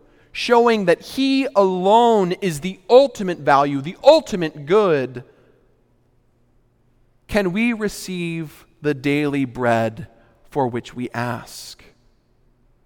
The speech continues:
Now, daily in this context, of course, means that which we receive in time. "Give us this day our daily bread," but it also has another sense.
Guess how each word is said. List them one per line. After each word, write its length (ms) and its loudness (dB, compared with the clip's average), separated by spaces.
Now, 80 -4
daily 480 2
in 100 -2
this 160 -6
context, 540 -6
of 100 -12
course, 300 -6
means 240 -6
that 240 0
which 180 -8
we 140 -8
receive 600 -8
in 220 -4
time. 440 -6
"Give 180 -2
us 160 -4
this 280 -4
day 720 -2
our 240 2
daily 480 0
bread," 480 2
but 100 0
it 140 -4
also 320 -2
has 340 -2
another 460 -6
sense. 920 -16